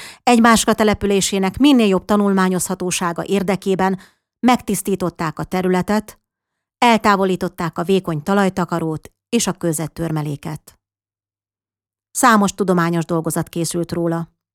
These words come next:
és a mai napig geológiai bemutatóhelyként szolgál nemzetközi konferenciák, egyetemi terepgyakorlatok, geoturisztikai bejárások alkalmával.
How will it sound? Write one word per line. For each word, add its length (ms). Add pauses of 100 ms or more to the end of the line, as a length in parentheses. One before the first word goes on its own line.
(400)
és 180
a 40
mai 220
napig 500
geológiai 760
bemutatóhelyként 920
szolgál 600 (220)
nemzetközi 580
konferenciák, 960 (380)
egyetemi 460
terepgyakorlatok, 1080 (440)
geoturisztikai 920
bejárások 600
alkalmával. 880